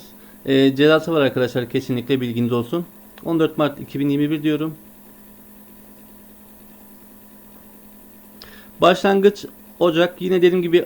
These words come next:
Aralık iki bin yirmiyi de kontrol edin. Bitiş Şubat diyorum. On dört günlük farklar için, e, büyük ihtimal gerekmeyecek. Buraya bilgilerimi gireceğim. Arkadaşlar bilgileri girdikten sonra bu menü açıldı. Şu an bakın buraya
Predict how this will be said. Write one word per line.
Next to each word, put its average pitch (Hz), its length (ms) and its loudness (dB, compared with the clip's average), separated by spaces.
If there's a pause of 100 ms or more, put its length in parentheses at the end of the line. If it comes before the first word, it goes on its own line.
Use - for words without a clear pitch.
Aralık 170 440 4
iki 165 260 -2
bin 175 140 2
yirmiyi 165 320 4
de 147 140 0
kontrol 156 360 -2
edin. 175 260 -2 (1200)
Bitiş 190 240 -2
Şubat 180 360 -2
diyorum. 180 320 0 (1200)
On 190 220 4
dört 196 200 6
günlük 180 240 -2
farklar 175 320 2
için, 175 340 -4
e, 143 320 2 (160)
büyük 165 240 -4
ihtimal 156 260 0
gerekmeyecek. 165 600 0 (580)
Buraya 185 240 4
bilgilerimi 165 380 2
gireceğim. 160 360 -2 (4000)
Arkadaşlar 160 480 -2
bilgileri 180 400 0
girdikten 190 380 0
sonra 160 440 2
bu 160 220 -2
menü 180 240 2
açıldı. 175 520 0
Şu 185 160 -2
an 175 160 -2
bakın 165 320 -2
buraya 185 380 0